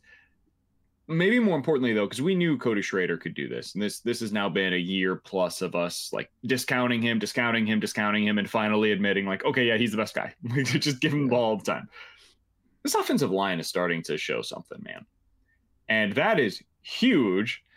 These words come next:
Speaker 1: considering they're doing so the week before you're gonna have to play against one of the best defensive units that you'll go up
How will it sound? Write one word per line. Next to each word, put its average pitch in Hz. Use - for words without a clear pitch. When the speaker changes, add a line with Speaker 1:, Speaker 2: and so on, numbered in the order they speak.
Speaker 1:
considering 135
they're 127
doing 226
so 160
the 151
week 135
before 123
you're 107
gonna 110
have 104
to 104
play 101
against 92
one 98
of 90
the 95
best -
defensive 104
units 90
that 90
you'll 92
go 87
up 85